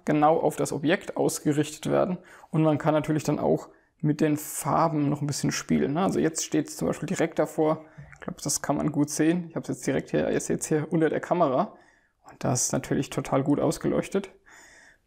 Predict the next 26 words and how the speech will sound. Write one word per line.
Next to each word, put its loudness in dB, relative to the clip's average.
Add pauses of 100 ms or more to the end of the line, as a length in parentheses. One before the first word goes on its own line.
(120)
Äh, 0
im 0
Vergleich 0
zu 2
jetzt 0
nur 2
einem 4
Licht 2
oder, 0 (520)
ja, -2
ist -6
es 2
einfach -4
deutlich 4
schöner, 2 (180)
zwei 2
Teile 0
zu 0
haben 2
und -6
die 0
unabhängig 0
voneinander 0
positionieren 2
zu -8
können. -8